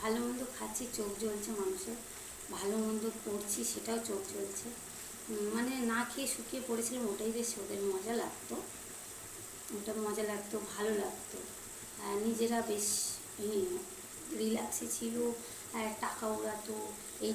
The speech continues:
কিনতো, ওই কিনতো, গল্প করতো। আহ, আমি, আহ, কিছু কিনতে পারতাম না, কিছু খেতে পারতাম না, যেটাকে বলে, আহ, বাংলা ভাষায় ভিখারি, সেটা আমি ছিলাম। ওটা বেশ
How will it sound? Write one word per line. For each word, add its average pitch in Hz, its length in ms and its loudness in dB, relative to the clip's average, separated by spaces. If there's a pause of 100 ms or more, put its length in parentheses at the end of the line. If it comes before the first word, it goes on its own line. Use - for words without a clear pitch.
কিনতো, 233 320 4
ওই 220 80 6
কিনতো, 220 400 2
গল্প 202 400 0
করতো। 196 420 -4 (400)
আহ, 196 280 0
আমি, 220 220 4 (140)
আহ, 190 380 0 (120)
কিছু 240 240 -2
কিনতে 214 280 0
পারতাম 208 380 -2
না, 196 200 4 (560)
কিছু 240 180 0 (100)
খেতে 233 220 0
পারতাম 196 460 -2
না, 381 360 -2 (760)
যেটাকে 254 380 2
বলে, 240 520 6
আহ, 202 300 2
বাংলা 208 280 2
ভাষায় 208 380 0
ভিখারি, 214 320 0 (800)
সেটা 214 200 0
আমি 202 200 2 (120)
ছিলাম। 190 500 -2
ওটা 233 120 0
বেশ - 260 10